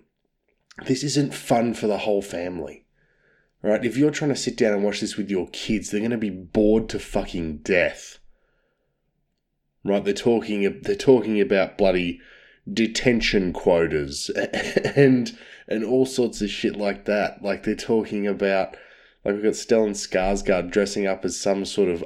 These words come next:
art collector, uh, you know, as a dis-, you know, to be able to sneak in and talk to Mon Mothma, and, and the, and we've got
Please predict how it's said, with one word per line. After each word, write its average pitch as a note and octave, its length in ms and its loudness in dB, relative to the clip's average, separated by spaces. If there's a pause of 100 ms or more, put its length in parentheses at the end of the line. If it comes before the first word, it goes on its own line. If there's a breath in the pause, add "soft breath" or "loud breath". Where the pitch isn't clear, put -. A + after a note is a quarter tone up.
art F2 400 -4
collector, E2+ 680 -2 (1300 soft breath)
uh, F2+ 200 -2
you F#2+ 100 -6
know, D#2+ 200 -2
as F2+ 220 -2
a F2 80 -4
dis-, F2 320 -8
you F2+ 260 -8
know, E2+ 140 -6
to F2+ 140 -12
be F#2+ 160 -2
able F2 240 -2
to F2 80 -4
sneak F#2+ 460 -4
in F#2 140 -2
and D#2+ 180 -6
talk F2 420 -2
to F2+ 200 -2
Mon F2 460 -4
Mothma, F2 640 -4
and, E2 300 -8
and F2+ 180 -10
the, F#2 360 -8
and F2 260 -6
we've F2+ 220 -2
got G#2+ 260 2